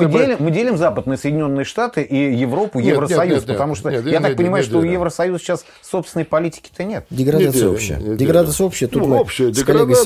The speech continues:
Speaker 3: совершенно,
Speaker 2: И
Speaker 3: э,
Speaker 2: что в
Speaker 3: согласны.
Speaker 2: Америке, что в Европе, это мы видим од-, однозначно. Но дело вот еще в чем. Дело в том, что,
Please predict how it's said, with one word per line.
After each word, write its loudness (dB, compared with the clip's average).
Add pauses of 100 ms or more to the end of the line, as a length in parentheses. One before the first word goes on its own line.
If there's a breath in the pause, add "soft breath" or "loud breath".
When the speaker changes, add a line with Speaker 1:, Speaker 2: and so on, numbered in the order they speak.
Speaker 3:
совершенно, 2 (180)
Speaker 2:
И 0
Speaker 3:
э, 4
Speaker 2:
что -2
в -4
Speaker 3:
согласны. 4
Speaker 2:
Америке, 0
что -2
в -2
Европе, 0
это -4
мы -2
видим -2
од-, -4
однозначно. -8 (520 loud breath)
Но 2
дело 2
вот -4
еще -10
в -20
чем. -8
Дело -2
в -8
том, -2
что, -4